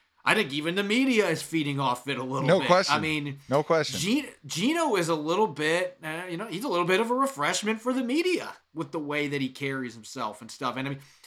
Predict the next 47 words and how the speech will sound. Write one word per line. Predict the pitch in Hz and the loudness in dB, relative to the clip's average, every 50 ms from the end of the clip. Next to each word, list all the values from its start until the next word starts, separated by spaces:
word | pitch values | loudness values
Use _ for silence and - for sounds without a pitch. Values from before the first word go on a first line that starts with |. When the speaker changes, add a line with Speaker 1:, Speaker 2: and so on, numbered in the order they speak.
| - _ _ _ _ | -20 _ _ _ _
Speaker 1:
you | 113 | -14
know, | 120 - - - | -14 -14 -14 -14
sometimes | - - 98 110 113 135 151 165 175 165 | -14 -12 -12 -8 -2 0 0 2 2 0
he | 147 170 | -2 -4
comes | 165 175 180 180 156 | -2 -2 -2 0 2
after | 165 185 208 208 190 | 2 0 2 2 0
reporters | 185 175 - 156 165 196 220 240 220 190 | 0 0 0 0 0 2 2 2 2 2
on | 226 226 208 165 | 2 2 0 0
Twitter. | - 185 262 302 254 196 | 2 2 2 4 4 2
I | 165 | 0
mean, | 170 175 165 | -2 -4 -4
<laughs> | 139 - | -6 -4
he | - 202 | -4 -2
certainly | 196 - 202 226 262 254 226 214 - | 2 4 4 4 4 4 2 2 4
never | 240 240 214 247 247 | 4 4 4 2 2
saw | - 233 226 226 196 180 | 2 2 2 2 2 2
Russ | 196 247 277 190 | 4 4 6 6
Speaker 2:
I | 208 233 262 | 6 6 6
Speaker 1:
doing | - - | 6 6
that. | 294 311 302 285 277 247 160 180 | 6 6 6 6 4 4 4 2
Speaker 2:
know. | - - - - - | -2 -6 -12 -10 -2
No, | 185 220 247 254 233 | 2 4 6 8 8
Speaker 1:
So, | 208 196 | 8 8
Speaker 2:
I | 196 190 185 190 | 8 8 6 6
know. | 240 285 254 185 135 117 | 6 6 6 4 4 2
Speaker 1:
you | 147 190 190 | 2 2 4
know, | 196 196 196 | 6 8 8
Speaker 2:
These, | 285 403 381 - 440 320 - - 160 139 - - | 8 6 6 2 0 -2 -2 -6 -8 -10 0 4
I'm | 247 311 - | 4 4 6
glad | - 392 392 392 392 370 | 6 4 4 4 4 4
you | 349 262 | 4 6
mentioned | 262 277 285 269 - 220 202 | 8 8 6 6 4 4 4
it | 190 185 | 4 4
'cause | - 180 190 | 4 4 6
I | 226 262 330 | 6 6 6
was | 427 - - | 4 4 4
thinking | 277 302 311 - 302 285 | 2 2 4 2 0 4
about | 254 262 269 269 247 | 6 6 6 6 4
bringing | 214 247 262 262 247 233 | 4 4 4 4 4 6
it | 233 220 | 6 6
up. | 226 240 233 | 6 6 6
I'm | 214 214 226 | 4 4 6
glad | 214 240 233 208 | 6 4 4 4
you | 214 | 4
mentioned | 214 196 170 165 151 | 0 0 0 0 2
it. | - | 4
So, | - 190 160 | 4 4 4